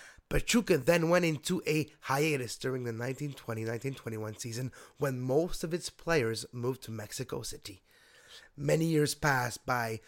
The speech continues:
until a second division Mexican Second División team were reassembled. The professional era. In nineteen sixty-seven,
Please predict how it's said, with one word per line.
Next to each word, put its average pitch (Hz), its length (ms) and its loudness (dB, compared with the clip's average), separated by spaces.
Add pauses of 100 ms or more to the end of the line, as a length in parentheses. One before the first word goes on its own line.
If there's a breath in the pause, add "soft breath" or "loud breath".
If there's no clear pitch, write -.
(120)
until 127 320 -2
a 110 120 -4
second 151 540 0
division 120 500 -4 (960 loud breath)
Mexican 127 720 -4
Second 127 420 -2
División 117 560 2
team 107 260 -8
were 104 160 -8
reassembled. - 800 -12 (920 soft breath)
The 147 100 -2
professional 135 600 4
era. 98 200 -10 (360)
In 165 160 2
nineteen 233 480 4
sixty-seven, - 840 -6